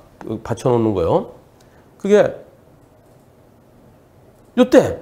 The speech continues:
부딪히면서 그게 견고하게 받치고 있던 것이 약간 좀 각도가 안 맞았을 것 같아요. 그냥 각도가 안 맞아서 좀 삐딱해진 것 같아요. 삐딱해졌는데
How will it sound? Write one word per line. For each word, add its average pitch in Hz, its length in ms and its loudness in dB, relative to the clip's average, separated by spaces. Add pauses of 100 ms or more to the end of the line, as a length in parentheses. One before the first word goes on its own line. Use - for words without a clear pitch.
(140)
부딪히면서 233 1000 4 (1300)
그게 254 220 6 (1700)
견고하게 220 880 6
받치고 185 380 0
있던 185 200 2
것이 247 380 2
약간 233 260 4
좀 240 260 0
각도가 226 380 0
안 151 100 -2
맞았을 170 340 2
것 165 80 4
같아요. 151 580 0 (260)
그냥 233 140 2
각도가 208 340 0
안 220 80 4
맞아서 196 320 2
좀 220 160 2
삐딱해진 175 760 0
것 160 80 4
같아요. 123 640 2 (500)
삐딱해졌는데 113 1500 2